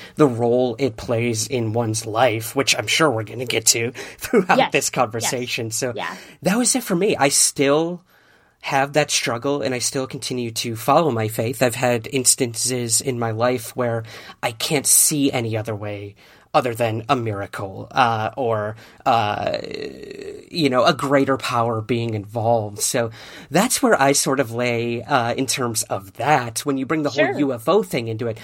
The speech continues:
Speaker 1: that's a whole other level, which is
Speaker 2: Yes, it is.
Speaker 1: why,
Speaker 2: Yeah.
Speaker 1: why I was waiting for a book like this for <laughs> so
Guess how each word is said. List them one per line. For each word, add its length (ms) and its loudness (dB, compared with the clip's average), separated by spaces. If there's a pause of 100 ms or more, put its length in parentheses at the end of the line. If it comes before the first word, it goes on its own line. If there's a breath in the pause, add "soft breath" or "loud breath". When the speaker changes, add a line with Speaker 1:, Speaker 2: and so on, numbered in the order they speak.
(160 loud breath)
Speaker 1:
that's 180 0
a 60 -2
whole 360 4
other 260 -2
level, 640 -10
which 220 0
is 160 0
Speaker 2:
Yes, 180 4
it 40 -8
is. 40 -2
Speaker 1:
why, 560 4 (160 loud breath)
Speaker 2:
Yeah. 220 -4 (200)
Speaker 1:
why 360 2
I 40 -4
was 180 -4
waiting 440 4
for 200 -2
a 60 0
book 420 -6
like 300 -6
this 280 -6
for 140 -8
<laughs> 180 -2
so 100 2